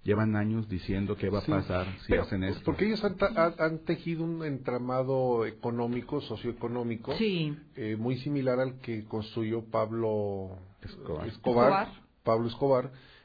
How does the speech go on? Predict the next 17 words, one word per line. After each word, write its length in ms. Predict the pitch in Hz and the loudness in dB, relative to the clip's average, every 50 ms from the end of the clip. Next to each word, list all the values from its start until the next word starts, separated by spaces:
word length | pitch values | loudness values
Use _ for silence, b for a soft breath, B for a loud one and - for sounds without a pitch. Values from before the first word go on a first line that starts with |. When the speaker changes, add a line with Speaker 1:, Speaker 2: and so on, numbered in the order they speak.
| B - | B -10
Speaker 2:
en 140 | 117 113 113 | -8 -6 -4
donde 560 | 110 120 117 117 113 117 117 117 117 113 113 - - - _ | -2 -2 -2 -2 -2 0 0 0 0 -2 -4 -8 -16 -6 _
todos 260 | - 156 156 156 156 - | 4 4 4 4 0 0
se 120 | - 156 | -2 0
benefician 760 | 135 139 131 127 127 123 127 - 143 131 - - 139 131 131 131 | 0 0 0 0 -2 -4 -2 -4 -4 -4 -2 -4 -4 -4 -2 -2
finalmente 600 | 131 131 127 127 131 127 127 123 123 123 - 123 | -2 -2 0 0 0 0 -2 -2 -2 -2 -2 0
de 100 | 117 117 | 0 0
esa 160 | 117 - 131 123 | 0 -2 -2 -4
actividad. 600 | 123 - - - 135 123 131 135 143 160 151 156 - b b b b b b b b b b b b b b - | -4 -4 -4 -2 0 2 2 2 2 2 0 0 -6 b b b b b b b b b b b b b b -4
Y, 280 | 139 139 139 131 151 139 | -2 -2 0 -2 -2 0
y 100 | 135 151 | 4 6
ahora 300 | 151 175 208 214 214 214 | 6 6 4 2 0 -2
que, 260 | - 160 147 - - | -2 -4 -4 -4 -6
que 180 | - 127 127 123 | -6 -4 -4 -4
mencionas 520 | 120 127 127 123 131 156 151 147 143 123 120 | -4 -6 -6 -6 -6 -6 -4 -4 -6 -6 -6
de 80 | 127 | -6
ese, 180 | 113 - - | -6 -4 -2